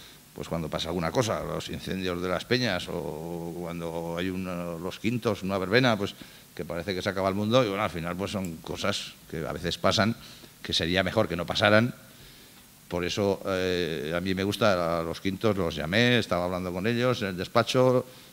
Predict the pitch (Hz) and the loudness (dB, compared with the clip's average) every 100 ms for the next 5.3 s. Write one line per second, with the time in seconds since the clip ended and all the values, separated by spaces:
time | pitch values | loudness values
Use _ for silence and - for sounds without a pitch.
0 | - 67 87 98 90 90 92 92 87 92 | -10 -6 -2 0 2 2 2 0 0 -2
1 | 90 92 92 95 98 92 101 120 127 135 | -2 -2 0 0 0 0 2 6 6 6
2 | 135 - - - - - - - - 78 | 4 -4 -18 -20 -20 -20 -14 -10 -6 -4
3 | 85 76 85 - 90 101 104 92 82 67 | -2 -2 -2 -2 0 0 0 -2 -4 -6
4 | - 113 127 87 80 78 - 110 113 90 | 2 2 2 -2 -4 -6 -2 0 2 0
5 | - - | -2 -6